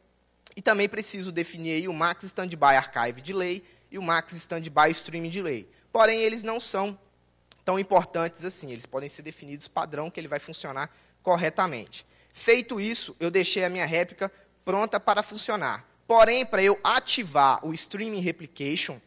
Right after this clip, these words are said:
eu preciso criar um arquivo de nome recovery ponto conf. Dessa forma, eu preciso, dentro dele, definir os parâmetros.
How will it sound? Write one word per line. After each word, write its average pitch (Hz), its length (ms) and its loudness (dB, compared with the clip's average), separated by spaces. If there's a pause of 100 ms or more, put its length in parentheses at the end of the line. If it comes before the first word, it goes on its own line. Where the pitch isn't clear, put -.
(160)
eu 190 120 0
preciso 208 560 -6 (140)
criar 220 500 6
um 196 100 0
arquivo 180 520 -4
de 160 160 -10
nome 170 300 -4
recovery 185 520 -2
ponto 190 300 -12
conf. - 480 -6 (360)
Dessa 147 300 0
forma, 185 480 2
eu 170 120 -2
preciso, 165 440 -10
dentro 202 360 -4
dele, 151 380 -6
definir 170 380 -8
os 180 120 -10
parâmetros. 151 600 -4